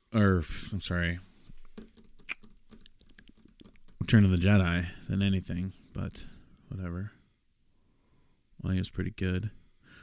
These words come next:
I knew that somebody would die in the process, and then Rey would become, she's probably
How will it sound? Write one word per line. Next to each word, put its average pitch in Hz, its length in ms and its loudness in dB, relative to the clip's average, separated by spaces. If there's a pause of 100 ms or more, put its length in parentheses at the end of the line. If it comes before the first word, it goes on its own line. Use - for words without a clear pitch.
(160)
I 98 80 4
knew 104 260 10
that 95 320 6
somebody 95 340 4
would 92 260 2
die 95 580 6 (560)
in 95 120 0
the 90 80 2
process, 95 880 2 (1500)
and 87 340 2
then 90 220 2
Rey 101 340 10
would 92 240 6
become, 87 640 2 (640)
she's 98 260 0
probably 95 500 2